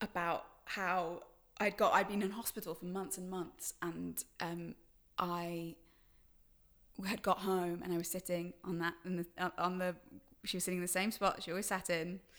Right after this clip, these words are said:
on the big granite table, and I was on her lap and she was about to inject me, and I was like, "Mummy, when, um, but I'm not in hospital now, when do the injections stop?" And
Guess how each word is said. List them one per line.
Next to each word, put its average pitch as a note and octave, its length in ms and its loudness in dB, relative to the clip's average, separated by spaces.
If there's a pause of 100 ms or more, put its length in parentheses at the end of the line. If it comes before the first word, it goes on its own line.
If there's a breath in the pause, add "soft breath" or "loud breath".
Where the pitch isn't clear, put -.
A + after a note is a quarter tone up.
(300 loud breath)
on F3+ 100 -2
the F3 60 0
big E3+ 160 -2
granite F#3 260 4
table, E3+ 500 -2 (480 loud breath)
and E3+ 320 0
I - 40 -2
was F3+ 100 0
on G3+ 120 2
her G#3 100 0
lap F#3 260 4
and F3 80 -4
she - 100 -4
was F3+ 100 -6
about - 200 -4
to G3 80 -6
inject - 400 -2
me, F#3 260 -8 (380)
and F3+ 420 0 (260)
I F#3+ 120 -4
was F3 180 -4
like, E3 440 -10 (880)
"Mummy, A3+ 560 0
when, A#3 460 -2
um, A3+ 320 -4
but - 140 0
I'm A3+ 200 0
not A#3 180 -4
in A3+ 80 -4
hospital A#3+ 360 -2
now, G3 200 -4
when G#3 160 -2
do G#3 80 -10
the A3 100 -2
injections A3 460 -4
stop?" - 300 -8 (1400 soft breath)
And F#3 340 -4